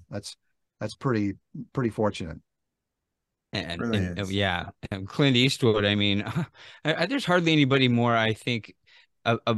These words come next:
Speaker 2: uh, that could put a bigger feather in your cap. I mean, I respect that guy. I mean, when you watch one of his films, you're just, like, changed. I mean, he does
Speaker 1: He's
Speaker 2: not mess
Speaker 1: so
Speaker 2: around when
Speaker 1: good.
Speaker 2: he makes a movie. I mean, he was, like, the early tough guy, you know, and I, so I
Speaker 1: Yeah.
Speaker 2: respected him as a kid.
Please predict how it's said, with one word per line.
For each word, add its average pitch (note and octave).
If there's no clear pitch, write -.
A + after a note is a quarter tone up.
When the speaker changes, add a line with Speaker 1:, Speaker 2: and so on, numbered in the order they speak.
Speaker 2:
uh, A2
that A2+
could A#2+
put C#3
a A2
bigger B2
feather B2
in A2
your G2+
cap. A#2
I A2+
mean, A2+
I A2+
respect D3+
that B2+
guy. A2
I D#3
mean, E3+
when G#3+
you D4+
watch F3+
one D#3+
of D3
his E3
films, E3
you're C3+
just, B2
like, G#2+
changed. C#3+
I A#2+
mean, A#2
he C4
does C#3+
Speaker 1:
He's C#3+
Speaker 2:
not C#3+
mess B2
Speaker 1:
so B3
Speaker 2:
around A#2+
when -
Speaker 1:
good. A#2+
Speaker 2:
he C3+
makes B2+
a B2
movie. A2+
I D3
mean, D3+
he F#3+
was, E3+
like, C#3+
the C#3+
early C#3
tough C#3+
guy, A2+
you A#2
know, A#2+
and A#2+
I, A#2+
so C#3
I E3+
Speaker 1:
Yeah. F3+
Speaker 2:
respected -
him E3+
as C#3+
a C#3+
kid. G#2+